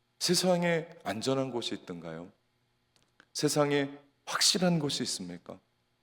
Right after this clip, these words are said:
세상에 두 다리 다 쭉 뻗고 아무런 문제, 근심 없이 살 수 있는 곳이 있습니까? 그런 곳이 있으면 저도 좀 소개해 주십시오.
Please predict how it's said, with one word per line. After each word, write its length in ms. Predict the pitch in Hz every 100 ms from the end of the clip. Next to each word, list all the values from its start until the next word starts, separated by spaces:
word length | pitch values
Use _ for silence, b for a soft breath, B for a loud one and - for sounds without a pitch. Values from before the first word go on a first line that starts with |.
| _ _ _ _
세상에 540 | - 147 160 156 147 - - -
두 120 | 127
다리 220 | 127 123 127
다 380 | - 104 98 -
쭉 260 | 170 -
뻗고 520 | 160 147 - 147 139 B B
아무런 640 | - 156 202 202 202 190 135
문제, 480 | 143 135 139 147 139
근심 560 | - 143 143 - 143
없이 520 | 110 - - 110 - - _ _ _ _ _ _ _ _ _ _
살 200 | - 165
수 160 | 160 156
있는 220 | 131 120
곳이 240 | 101 87 87
있습니까? 500 | - 82 85 - 90 _ _ _ _ _ _ _ _ -
그런 360 | - 113 139
곳이 220 | 165 165 165
있으면 360 | 143 147 139
저도 280 | 135 110 120
좀 180 | 113 117
소개해 360 | - 113 107
주십시오. 540 | 87 80 - - -